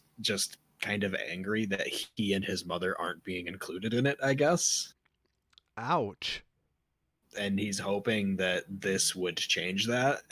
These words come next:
Speaker 1: And the family's basically just come back like, "No, we know who you are.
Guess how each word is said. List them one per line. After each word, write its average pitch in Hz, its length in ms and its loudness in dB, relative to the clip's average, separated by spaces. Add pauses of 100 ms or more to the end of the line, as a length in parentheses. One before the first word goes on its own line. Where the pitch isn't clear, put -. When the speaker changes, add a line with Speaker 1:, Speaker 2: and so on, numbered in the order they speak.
(120)
Speaker 1:
And 151 100 6
the 123 80 6
family's 117 440 4
basically 117 420 4
just 120 220 4
come 117 160 2
back 107 360 0
like, 95 340 -2
"No, 123 500 6
we 123 260 4
know 127 240 6
who 127 160 8
you 120 240 6
are. 98 380 -2